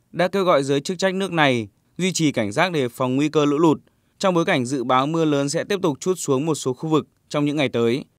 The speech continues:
Theo Bộ Quản lý Tình trạng Khẩn cấp Quốc gia này, dù lượng mưa tổng thể trên cả nước sẽ giảm trong ba ngày tới, nhưng dự báo vẫn có thể đo được lượng mưa đáng kể ở khu vực phía Đông Bắc, lưu vực sông Hoàng Hà,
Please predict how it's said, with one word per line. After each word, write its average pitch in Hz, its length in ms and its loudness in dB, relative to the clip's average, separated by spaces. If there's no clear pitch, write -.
Theo 202 120 4
Bộ 180 160 2
Quản 127 160 0
lý 127 180 0
Tình 165 180 -2
trạng - 200 -6
Khẩn 117 220 -4
cấp 170 220 -2
Quốc 190 120 0
gia 156 160 2
này, 120 320 0
dù 165 180 2
lượng 160 220 0
mưa 185 140 2
tổng 143 260 0
thể 123 340 2
trên 170 180 -4
cả 139 120 0
nước 170 200 -2
sẽ 165 200 -4
giảm 147 220 0
trong 147 200 -6
ba 151 120 2
ngày 131 160 -2
tới, 117 380 0
nhưng 180 160 0
dự 165 160 0
báo 131 200 2
vẫn 139 160 -6
có 151 80 -2
thể 165 180 0
đo 147 180 2
được 139 180 0
lượng 151 220 2
mưa 170 120 2
đáng 139 180 0
kể 117 340 2
ở 135 160 -4
khu 156 140 -4
vực 156 180 -4
phía 123 160 -2
Đông 156 180 -2
Bắc, 185 160 4
lưu 180 140 2
vực 160 180 2
sông 165 200 2
Hoàng 135 180 -2
Hà, 120 340 0